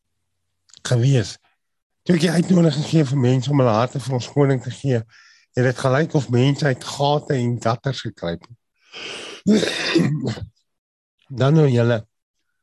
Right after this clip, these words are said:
hierdie mense wat daar was daai dag, wat daar uitgekom het, was nie kerkmense nie. Hulle het in die kerkbanke gesit nie.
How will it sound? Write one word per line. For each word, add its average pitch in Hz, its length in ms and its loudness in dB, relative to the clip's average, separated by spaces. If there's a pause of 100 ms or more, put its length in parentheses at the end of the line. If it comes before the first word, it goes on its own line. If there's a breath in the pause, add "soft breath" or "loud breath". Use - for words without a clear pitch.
(360)
hierdie 143 260 2
mense 135 400 0
wat 120 140 -4
daar 107 200 2
was 95 260 -4
daai 98 160 -10
dag, 85 180 -14 (1300 soft breath)
wat 90 120 -6
daar 135 220 0
uitgekom 107 460 -8
het, 78 160 -10 (1600 soft breath)
was 117 160 -4
nie 151 160 2
kerkmense 104 680 -4
nie. 80 120 -16 (1040)
Hulle 117 160 0
het 127 80 -4
in 175 140 2
die 156 100 -2
kerkbanke 117 580 -4
gesit - 360 -14
nie. - 140 -20